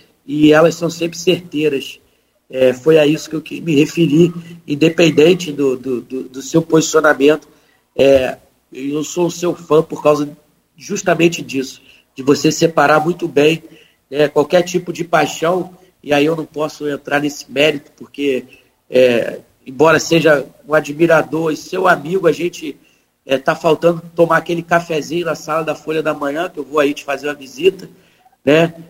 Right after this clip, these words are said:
Mas é justamente isso, pelas suas análises, que você consegue,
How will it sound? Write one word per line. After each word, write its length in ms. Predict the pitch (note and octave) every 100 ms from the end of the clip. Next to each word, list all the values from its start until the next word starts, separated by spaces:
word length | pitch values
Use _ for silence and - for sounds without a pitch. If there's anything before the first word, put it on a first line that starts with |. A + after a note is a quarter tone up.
| _
Mas 420 | - C#3 D#3 D3+ D#3
é 100 | D3+
justamente 640 | E3+ - E3+ F3+ - D#3
isso, 260 | C#3 - -
pelas 300 | D3+ D3+ C#3+
suas 260 | E3+ D3+
análises, 560 | D3+ D3 D#3+ D#3 - - _ _ _
que 80 | -
você 280 | D3 D3 E3
consegue, 680 | D#3+ - D#3+ D#3 D#3 C3